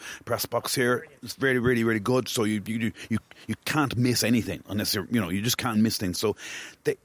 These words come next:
I don't know whether it was the T M O and the referee were looking at the, the offside line, whether Tadhg Beirne was in front of Rory Scannell's cross kick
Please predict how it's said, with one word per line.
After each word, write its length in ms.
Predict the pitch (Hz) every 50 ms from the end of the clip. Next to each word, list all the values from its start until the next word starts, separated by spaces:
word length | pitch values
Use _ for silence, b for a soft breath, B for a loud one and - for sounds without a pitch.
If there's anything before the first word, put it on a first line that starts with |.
| _ _ _ -
I 100 | 139 147
don't 140 | 180 170 151
know 100 | 151 143
whether 240 | 127 139 139 131
it 80 | 120 113
was 180 | 113 117 110 87
the 100 | 113 107
T 280 | - - 147 143 131
M 140 | 123 113 127
O 200 | 139 151 156 147
and 80 | 127 117
the 40 | 117
referee 400 | 120 117 - - 127 131 127 120
were 140 | 107 104 101
looking 340 | 110 127 - - 131 107
at 160 | 110 117 107 - _ _ -
the, 300 | 117 107 104 98 95 - - B B B B B B B B - - - -
the 100 | 123 123
offside 460 | 127 123 123 120 - - 123 120 107 110
line, 200 | 110 107 104 87
whether 220 | 117 117 113 110 104
Tadhg 280 | - - 127 113 113
Beirne 220 | 95 120 113 107 107
was 120 | 101 -
in 60 | -
front 300 | 110 - - 127 117 101
of 80 | 98 95
Rory 180 | 113 110 107 104
Scannell's 380 | - - 113 113 110 95 -
cross 280 | - - 110 107 - -
kick 220 | - 117 101 -